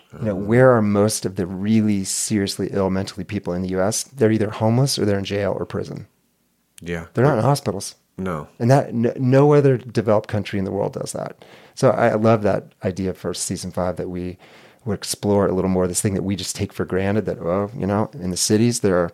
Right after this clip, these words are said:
Speaker 1: are out of control psychotic people who
Speaker 2: Yeah.
Speaker 1: are gonna yell at you and threaten you, and that's just what happens.
Speaker 2: Is this, you know, we haven't done this in the past, but given the conversation we had just previous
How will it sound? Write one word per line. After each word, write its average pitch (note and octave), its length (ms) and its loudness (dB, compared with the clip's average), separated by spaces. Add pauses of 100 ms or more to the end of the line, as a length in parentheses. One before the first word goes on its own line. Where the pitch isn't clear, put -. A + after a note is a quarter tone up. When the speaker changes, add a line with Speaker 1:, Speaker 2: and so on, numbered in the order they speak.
(560)
Speaker 1:
are G2 120 0
out F#2+ 160 4
of - 60 -2
control G2 340 -4
psychotic F#2 500 0
people G#2+ 380 -2
who F#2 320 -6 (520)
Speaker 2:
Yeah. A#2+ 260 0 (260)
Speaker 1:
are F2+ 160 -2
gonna F#2+ 260 -2
yell F#2+ 300 2
at - 60 -4
you G2 300 -2
and G2+ 260 -6 (180)
threaten F#2+ 240 0
you, F#2+ 220 -2
and F2+ 100 -4
that's G2+ 160 -6
just - 320 -10
what G2 100 -2
happens. - 600 -6
Speaker 2:
Is G#2+ 160 -4
this, C3 280 0
you A#2+ 120 0
know, A#2 80 4
we B2 80 4
haven't B2+ 240 2
done A2+ 180 2
this B2 240 0 (180)
in F2+ 80 -8
the F2 80 -6
past, F#2 360 -2
but F2 100 -6
given A2 240 2
the E2+ 180 0 (220)
conversation G2+ 580 -2
we F2+ 100 -4
had F2+ 160 -4
just F2 220 -8
previous A2 460 -2